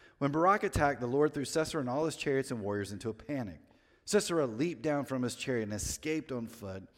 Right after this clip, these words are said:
Then Barak chased the chariots and the enemy, the army, all the way to Harosheth Hagoyim, killing all of Sisera's warriors. Not a single one was left alive. And, and, and so he, Sisera hears what the Israelites are doing, that they're up on this mountain. And so he goes to them.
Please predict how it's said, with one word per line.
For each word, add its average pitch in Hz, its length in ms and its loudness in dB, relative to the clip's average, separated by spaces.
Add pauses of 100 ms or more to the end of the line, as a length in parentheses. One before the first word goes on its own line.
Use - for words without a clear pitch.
(400)
Then 165 120 2
Barak 160 340 6
chased 196 360 2
the 160 100 -4
chariots 135 380 2
and 120 100 -2
the 127 140 -6
enemy, 156 360 0 (280)
the 131 280 -2
army, 135 340 4
all 180 400 4
the 175 100 2
way 139 220 2
to 131 120 -2
Harosheth 127 720 -2
Hagoyim, 92 600 -6 (500)
killing 139 300 2
all 117 200 0
of 107 60 -6
Sisera's 101 640 -8
warriors. 80 640 -14 (560)
Not 98 160 0
a 92 40 -4
single 139 380 -4
one 95 240 -4
was 95 160 -8
left 85 340 -8
alive. 76 400 -14 (1000)
And, 170 100 2
and, 170 220 -2
and 170 120 0
so 175 160 6
he, 156 400 0
Sisera 185 380 2
hears 170 400 4
what 147 340 4
the 135 160 2
Israelites 147 380 2
are 127 60 0
doing, 143 240 4
that 120 100 2
they're 131 180 -2
up 147 160 0
on 135 200 0
this 120 180 -4
mountain. 131 400 -2
And 113 80 -4
so 139 140 0
he 123 80 0
goes 139 320 2
to 151 140 -4
them. 131 200 0